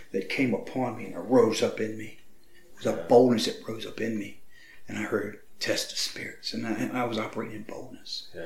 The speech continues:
Speaker 1: There was no fear at all. I had this holy boldness that come upon me. It's never happened before, but it was like God just poured boldness on me, and I could feel it rise up in me, and I was just like,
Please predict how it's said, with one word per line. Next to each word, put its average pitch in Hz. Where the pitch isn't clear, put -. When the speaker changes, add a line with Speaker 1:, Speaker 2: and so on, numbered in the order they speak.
Speaker 1:
There 127
was 113
no 131
fear 131
at 113
all. 117
I 120
had 127
this -
holy 143
boldness 123
that -
come -
upon 104
me. -
It's -
never 131
happened 139
before, 113
but 113
it 101
was 120
like 123
God 123
just -
poured 120
boldness 107
on 101
me, 104
and 107
I 107
could -
feel 131
it -
rise 117
up -
in 110
me, 110
and 107
I 107
was 110
just -
like, 104